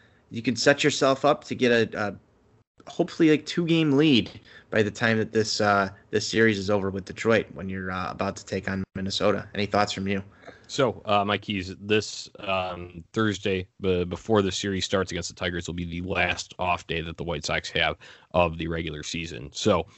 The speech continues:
Speaker 2: um, with that in mind and how they saved the bullpen a bit tonight by using Gonzalez and then Cishek just one,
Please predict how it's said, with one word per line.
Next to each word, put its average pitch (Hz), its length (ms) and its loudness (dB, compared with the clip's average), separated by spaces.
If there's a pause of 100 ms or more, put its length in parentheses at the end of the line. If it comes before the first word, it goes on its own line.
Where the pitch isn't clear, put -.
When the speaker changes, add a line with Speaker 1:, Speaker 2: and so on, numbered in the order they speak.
(240)
Speaker 2:
um, 85 280 0
with 85 140 -4
that 101 260 4
in 101 180 0
mind 90 240 -2
and 90 300 -6
how 95 100 -2
they 90 140 -4
saved 87 280 -4
the 85 60 -10
bullpen 87 540 -6
a - 20 -10
bit 85 240 -8
tonight 90 320 0
by 87 120 -6
using 85 340 -6
Gonzalez 85 600 -2
and 85 120 -4
then 82 100 -6
Cishek 98 480 0
just - 200 -6
one, 95 260 2